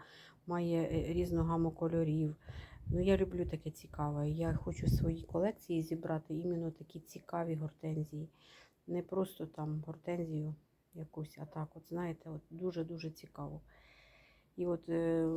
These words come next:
цей сорт мені один із цікавих сортів, який я хочу потім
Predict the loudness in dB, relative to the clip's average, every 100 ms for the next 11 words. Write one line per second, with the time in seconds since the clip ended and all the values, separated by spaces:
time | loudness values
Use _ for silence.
0 | -2 0 -2 0 0 0 0 -4 0 4
1 | 4 4 4 2 2 0 -8 -6 0 2
2 | 0 -2 -4 -4 -2 -2 0 -2 -4 -10
3 | -10 -8 -8 -6 -8 -8 _ _ _ _
4 | _ _ _ _ _ _ -20 -20 -20 _
5 | -4 -4 0 2